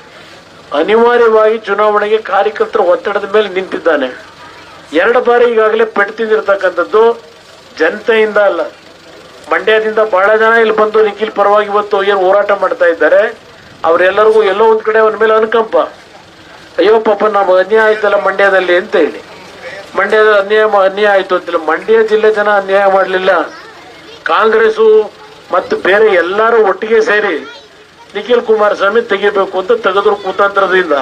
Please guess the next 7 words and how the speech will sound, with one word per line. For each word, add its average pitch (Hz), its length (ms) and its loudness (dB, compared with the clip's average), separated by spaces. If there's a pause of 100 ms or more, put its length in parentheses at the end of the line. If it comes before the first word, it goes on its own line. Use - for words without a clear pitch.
(600)
ಇನ್ನ 196 220 0
ರಾಮನಗರಕ್ಕೆ 226 720 2
ಹೋದ್ರೆ 214 260 2
ರಾಮನಗರ 208 460 0
ಜನವು 214 360 0
ನಿಖಿಲ್ - 320 -4
ಸೋಲಿಸ್ಲಿಲ್ಲ. 180 720 0